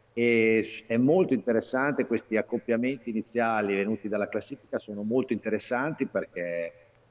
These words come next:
eh, offrono sfide nelle sfide, subito derby, situazioni comunque come la, il primo turno tra Conversano e Sassari, credo che siano davvero interessanti tutti gli accoppiamenti iniziali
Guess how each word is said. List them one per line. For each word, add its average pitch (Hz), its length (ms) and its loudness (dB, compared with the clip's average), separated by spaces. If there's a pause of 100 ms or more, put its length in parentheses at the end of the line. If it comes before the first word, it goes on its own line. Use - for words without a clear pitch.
eh, 90 460 -4 (240)
offrono 120 540 4
sfide 131 420 2
nelle 110 220 4
sfide, 151 640 2
subito 127 1300 2
derby, 139 680 2
situazioni 104 1160 -4
comunque 104 440 0
come 98 400 -2 (320)
la, 90 480 -4
il 90 160 -6
primo 113 280 0
turno 110 400 4
tra 95 160 -2
Conversano 101 480 -4
e 95 40 -8
Sassari, 131 680 -2
credo 113 340 0
che 107 220 0
siano 107 400 -4
davvero 107 320 0
interessanti 135 960 -2
tutti 101 520 -2 (440)
gli 101 160 -4
accoppiamenti 110 640 0
iniziali 123 840 0